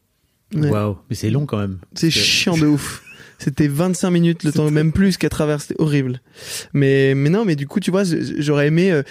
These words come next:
Speaker 1: j'ai, j'ai, j'ai très peu fait dans mon enfance, euh, on me dit un truc et je pleure, ou je
Speaker 2: Ouais.
Speaker 1: m'énerve, je me suis jamais vraiment énervé, je, je me suis jamais battu, je me suis, il y a, il y a plein de choses que j'ai pas vécues, j'étais très,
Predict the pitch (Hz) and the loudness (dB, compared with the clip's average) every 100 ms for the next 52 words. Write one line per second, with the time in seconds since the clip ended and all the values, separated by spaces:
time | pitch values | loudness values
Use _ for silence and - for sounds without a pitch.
0 | - - 139 147 143 143 - 208 185 175 | -8 -2 2 2 0 -2 -2 -2 -2 -2
1 | 190 151 143 - 190 - 143 - - _ | 0 0 -2 -2 -4 -2 -2 -4 -12 _
2 | 156 151 143 139 170 143 - - 170 170 | 0 2 0 0 -2 -2 -4 0 2 4
3 | 175 156 139 147 156 165 180 165 139 127 | 2 0 0 2 2 2 0 0 -2 -2
4 | 143 151 156 143 151 151 156 165 190 196 | -2 0 0 0 0 0 0 2 2 2
5 | 147 139 - - - - - - - _ | 0 -4 -12 -20 -20 -20 -20 -20 -20 _
6 | _ _ _ _ - 156 151 151 160 147 | _ _ _ _ -4 -2 0 2 0 0
7 | 170 - 214 214 202 160 - 160 156 160 | -2 0 2 2 2 -2 -2 -2 0 0
8 | 160 151 160 190 185 185 190 160 151 160 | 0 0 0 2 2 2 0 0 0 0
9 | 160 220 180 147 - - 180 | 0 0 -2 -4 -8 -2 0